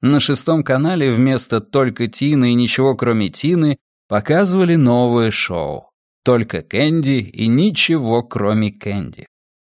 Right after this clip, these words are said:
Я увеличил звук до максимума и слушал, оттирая краску. Джордж Кэнди Браун вроде бы умер во сне.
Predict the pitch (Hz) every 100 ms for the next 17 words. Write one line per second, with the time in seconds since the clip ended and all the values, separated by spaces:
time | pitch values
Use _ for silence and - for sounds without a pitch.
0 | _ _ _ _ - 90 180 196 202 190
1 | 185 170 135 147 135 110 104 98 - -
2 | - 160 147 139 117 87 71 - 98 147
3 | - 131 110 - 98 80 87 87 - 71
4 | - - - - _ _ _ _ _ _
5 | _ _ _ - 107 113 123 113 - 117
6 | 113 98 90 85 117 139 135 123 95 -
7 | 69 82 123 156 147 143 127 131 123 110
8 | 104 98 - 92 71